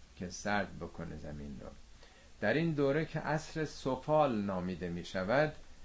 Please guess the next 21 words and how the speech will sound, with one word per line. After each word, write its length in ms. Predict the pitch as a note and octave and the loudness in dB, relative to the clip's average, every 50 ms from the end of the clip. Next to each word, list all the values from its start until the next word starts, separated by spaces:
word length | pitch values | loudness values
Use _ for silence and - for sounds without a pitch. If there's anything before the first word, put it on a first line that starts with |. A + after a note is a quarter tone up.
| - - - - - - - | -16 -16 -16 -16 -16 -8 -2
اسیدهای 640 | - G2+ G#2 - - B2 A#2 G#2+ - B2+ C#3 C#3+ D3+ | -2 -2 -2 -2 -2 -4 -4 -4 -2 0 2 2 2
آمینه 640 | D3 - - A#2 A2 G#2 G#2+ G#2+ G#2 G#2+ G2 D2+ D2 | 2 0 0 2 2 4 4 4 4 2 2 0 -2
و 160 | F2 F2+ F2 | -4 -4 -4
فسفات‌های 920 | - - - A#2 G#2+ G2 - - - G2+ F#2 F#2 - - A#2+ A#2+ A2+ G2 - | -6 -6 -4 -4 -4 -4 -6 -6 -4 -4 -4 -4 -4 -4 -4 -2 -2 -2 -4
فعال 800 | - - - F#2 D#2+ - - - G#2 A2 C3 D3 D3+ D#3 D3+ C#3 | -6 -6 -4 -4 -4 -4 -4 -2 0 2 4 4 4 2 0 0
برای 480 | B2 A2 G#2 G#2 G#2+ B2 C3 B2 G#2+ | 0 0 2 2 2 2 2 0 -2
زمین 420 | F#2+ G2 F#2 F#2+ G2 F#2+ F#2 F#2 F#2 | -2 -2 -2 0 0 0 0 -2 -4
سازی 460 | - - G2 F2+ F2 E2 E2+ F#2 F2+ | -4 -4 -4 -4 -4 -4 -4 -4 -4
حیات 560 | D#2+ - F#2+ F2+ F#2 F#2+ A2 B2 C#3 C#3+ - - - - - - - - - - - - - - - - - - - | -4 -4 -4 -2 0 2 2 2 2 2 -2 -4 -14 -20 -20 -20 -18 -18 -18 -18 -18 -18 -18 -16 -16 -16 -16 -16 -14
تشکیل 680 | - - F#2+ E2+ - - - - G#2 G2 F#2 E2+ D#2+ E2 | -8 -6 -6 -6 -6 -8 -6 -4 -2 -2 -2 -4 -6 -8
گردید 460 | - C2+ D2 D#2 - - - - - - - - - - - - - - - - - - - - - | -10 -10 -10 -10 -10 -12 -14 -14 -16 -16 -20 -20 -20 -20 -20 -20 -20 -20 -18 -20 -20 -18 -14 -6 -2
و 120 | G#2 G#2 | -2 -2
گلولای 800 | G2 F#2+ G#2+ A2 A2 G#2+ G#2+ G#2 G2+ G2+ A2 A#2+ C#3 C#3+ C#3+ C#3 | 0 0 2 2 4 4 4 4 4 4 4 4 4 4 2 2
دریاها 840 | B2 G#2 G#2+ F#2+ F#2+ F#2+ G2 F#2+ F#2 F2+ F#2 F#2+ G2+ A2+ A#2 B2 C3 | 2 2 2 2 2 2 0 0 0 -2 -2 -2 0 0 2 2 2
لایه 680 | B2+ A#2 G#2+ G#2 G2+ F#2+ G2 G2+ G#2+ A2+ A#2+ A#2 A2 | 0 2 2 2 2 2 2 0 0 0 0 0 -2
جدیدی 640 | F#2+ G2 G2+ F#2 F#2+ G#2 B2 C#3 C#3 C#3 C#3 C3 A#2 | -2 -2 -4 -2 -2 -2 -4 -4 -2 -2 -2 -2 0
را 180 | A#2+ A#2 A2 | 2 2 2
روی 440 | G#2+ A2+ A#2+ A#2+ A#2 A#2 A#2 A#2 A2+ | 2 0 0 0 0 2 2 2 2
لایه 580 | A2+ G#2+ G2+ G2+ G2 F#2+ G2 G#2 G#2+ G#2 F#2+ F#2+ | 2 2 0 0 0 0 0 2 2 0 0 -2
سیاه 560 | - - - - G2 G2 F#2 F#2+ F#2+ G#2 F#2 | -6 -8 -6 -4 0 0 0 0 0 0 -2
قبلی 760 | - D#2+ E2 F2+ F2 E2+ E2 F#2+ G#2+ A#2 B2+ C3 C3+ C3+ | -2 -4 -4 -4 -4 -6 -4 -4 -2 -2 0 -2 -2 -4